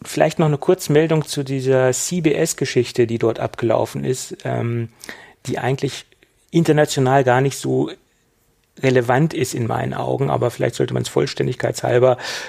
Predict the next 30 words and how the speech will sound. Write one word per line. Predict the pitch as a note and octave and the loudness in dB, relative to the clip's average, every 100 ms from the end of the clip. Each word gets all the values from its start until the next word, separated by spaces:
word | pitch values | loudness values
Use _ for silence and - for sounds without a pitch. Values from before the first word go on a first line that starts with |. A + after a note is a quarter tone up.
| - | -6
äh, | B2+ A#2 A#2+ | -2 0 2
noch | A#2 A#2+ | 0 -2
mit | - - | -2 0
aufnehmen | C3+ D#3 C3 A2+ | 2 4 2 2
in | A#2 G#2+ | 0 -4
die | A2 | -4
aktuelle | - - A#2+ A#2+ | -6 -6 -4 -4
Themenlage | - A#2+ A#2+ A2 A2+ - A#2 A2 G#2+ A2+ | 2 2 2 -2 -6 -8 -2 0 0 0
oder | A#2+ B2+ | 0 0
in | B2 | -2
die | A#2+ A#2+ - | -4 -4 -6
aktuelle | C3 - B2 A#2+ | -8 -6 -6 -6
Themenberichterstattung. | - D#3 F3 B2+ B2 A#2+ A#2+ - A#2+ - F3+ - - - - - - | 0 4 4 4 2 2 -4 -4 -2 0 -2 -6 -12 -12 -14 -12 0
Äh, | C#3 D3+ | 2 4
es | D3+ - | 2 0
gab | - D#3+ E3 | 0 2 2
ja | |
ein | D3+ D#3+ | 0 2
Announcement | C3 A#2+ C#3 G#3 E3+ D3+ C3 | 0 2 2 2 2 2 2
von, | - B2 B2+ B2 A2+ | 0 2 2 2 0
ähm, | A2+ A2+ A2+ A#2+ B2 | -2 -2 -2 -4 0
Tim | D3 C#3+ | 2 2
Cook | F#3+ G3 | 2 0
in | C#3 | -4
einem | A#2+ A#2 A#2 | -2 -2 -2
C-B-S-Interview, | - F3 D3+ E3 F3+ C3 A#2 G#2+ G#2+ A#2+ D#3 - - - - _ | -4 -4 -2 -2 0 -2 -2 -2 0 0 0 -4 -20 -20 -20 _
das | A2+ A2+ A2+ - - - _ _ - - | 0 2 0 -4 -8 -12 _ _ -20 -6
war | A2 B2 C#3 C#3 | 0 4 4 4
dann | B2+ - A#2 A#2+ A#2+ A#2 | 0 -2 -2 -2 -2 -4
vorgestern, | - G3 A2 - A#2+ D3 | 0 2 0 -4 -4 -4